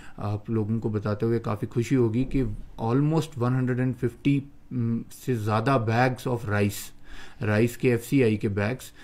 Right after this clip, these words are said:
एफ़सीआई, अम, ठप्पा लगा है उनके ऊपर,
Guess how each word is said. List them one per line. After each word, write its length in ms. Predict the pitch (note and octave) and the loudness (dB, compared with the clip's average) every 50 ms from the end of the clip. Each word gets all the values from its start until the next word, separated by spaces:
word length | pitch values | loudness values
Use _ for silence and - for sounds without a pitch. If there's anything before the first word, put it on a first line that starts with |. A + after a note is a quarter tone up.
| - - - | -16 -8 -6
एफ़सीआई, 560 | A2 G2+ - - A#2 A#2 A#2 A#2+ A#2+ A#2+ A#2+ | -6 -4 0 2 4 6 6 6 4 4 2
अम, 1160 | - - A#2+ A2+ G#2+ G2+ - A#2+ A#2 A2 G#2+ G#2+ G#2+ G#2 G#2 G2+ G2+ G2+ G2+ G2+ G2+ G2+ G2+ F#2+ - | 0 -2 -2 -2 -2 -4 -4 -4 -2 0 0 2 2 2 2 0 0 0 0 0 0 0 -2 -4 -4
ठप्पा 240 | A2+ G2+ - A#2+ A2+ | -6 -4 -2 0 0
लगा 240 | A2+ A2 G#2+ A#2+ A#2+ | 0 2 2 2 2
है 120 | A#2 A2 | 2 0
उनके 220 | G2+ G2 F#2+ A#2+ | 0 -2 -2 -4
ऊपर, 240 | G#2 F#2+ - - - | -4 -4 -6 -8 -10